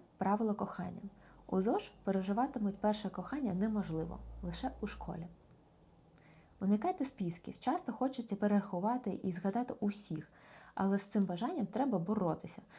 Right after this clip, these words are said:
Жоден тичац-, е, читач не, е, витримає перерахування гравців двох волейбольних команд. Усі виконавці на дитячому фестивалі, учасників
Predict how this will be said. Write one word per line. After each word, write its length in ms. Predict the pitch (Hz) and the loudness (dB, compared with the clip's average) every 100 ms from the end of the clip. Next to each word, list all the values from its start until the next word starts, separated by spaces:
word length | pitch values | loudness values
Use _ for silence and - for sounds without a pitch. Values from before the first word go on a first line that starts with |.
| - - | -20 0
Жоден 280 | 214 214 | 4 4
тичац-, 600 | 202 208 - 349 370 - - | 2 0 -2 -4 -6 -10 0
е, 240 | 190 185 185 | 4 4 4
читач 420 | 214 220 320 - | 0 0 -2 0
не, 420 | 202 233 240 220 - | 2 4 4 0 0
е, 120 | 180 | 0
витримає 520 | 180 294 - 202 180 | 2 2 2 2 0
перерахування 760 | 175 190 185 170 - 208 262 220 - | 0 0 0 0 -2 0 2 0 0
гравців 400 | 170 - 277 294 | -6 -4 -4 -2
двох 420 | 170 170 226 247 | -4 2 2 2
волейбольних 540 | 202 185 170 214 208 - | 0 2 2 2 2 -2
команд. 360 | 190 185 175 - - - - - | -4 -2 -6 -12 -20 -20 -20 -8
Усі 420 | 202 - 359 392 - | -6 -4 2 2 2
виконавці 800 | 190 196 202 196 214 320 - 175 | 0 0 0 0 0 -2 -4 -4
на 140 | 180 | -2
дитячому 540 | 180 196 214 214 180 175 | 0 0 0 0 -4 -2
фестивалі, 600 | 175 175 175 196 240 220 | -4 -4 -4 0 0 -2
учасників 580 | 214 - 175 170 170 | -4 -4 -2 -2 -6